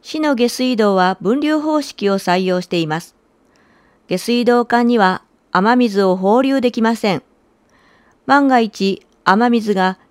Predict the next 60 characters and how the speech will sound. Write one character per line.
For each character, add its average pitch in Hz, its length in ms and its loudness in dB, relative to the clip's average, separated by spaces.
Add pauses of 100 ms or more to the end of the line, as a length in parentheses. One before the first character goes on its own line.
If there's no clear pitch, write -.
下 180 140 -2
水 262 260 -2
道 262 180 2
管 240 220 2
に 240 160 2
流 190 220 0
れ 233 120 0
て 196 140 0
い 185 80 4
る 175 100 0
と、 175 340 -2 (680)
汚 185 120 -2
水 220 280 0
が 220 360 2
溢 220 220 0
れ 269 120 2
る 254 120 2
な 226 120 2
ど 208 120 0
の 190 100 0
原 185 200 2
因 247 180 4
と 247 100 -4
な 226 140 4
り 214 120 2
ま 202 140 0
す。 - 160 -20 (960)
各 233 560 0
ご 175 120 0
家 226 200 0
庭 226 200 2
で 220 260 -2 (300)
雨 226 240 2
水 226 200 0
の 208 140 2
流 220 220 2
入 247 220 4
が 240 140 4
な 262 140 4
い 247 80 0
か 214 100 0
の 202 140 0
点 208 240 2
検 220 260 2
や 214 200 0 (340)
改 226 240 2
善 247 220 4
等 214 400 4
を - 160 -4
お 175 100 -4
願 170 260 2
い 170 40 -2
し 165 160 -8
ま 165 160 0
す。 - 160 -20 (1040)
問 196 180 4
い 196 80 6
合 190 60 4
わ 196 120 2
せ - 320 -2